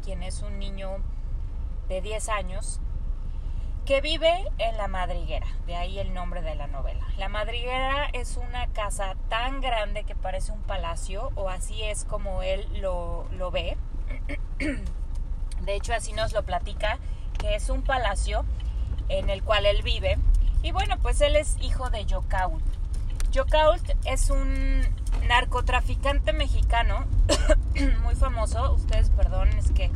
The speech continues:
<clears throat> así de repente como que me entra la, <clears throat> la ronquera.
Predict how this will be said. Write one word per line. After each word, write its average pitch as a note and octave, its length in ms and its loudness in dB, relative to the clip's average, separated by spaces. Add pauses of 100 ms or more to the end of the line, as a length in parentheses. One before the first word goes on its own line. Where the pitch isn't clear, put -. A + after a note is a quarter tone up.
(640)
<clears throat> - 2750 4
así - 240 8
de G3+ 100 6
repente G3+ 640 6
como F3 280 2
que - 220 6 (840)
me G3 160 0
entra G#3 300 0
la, F#3 300 2 (200)
<clears throat> D4 1040 0
la - 140 4
ronquera. - 440 2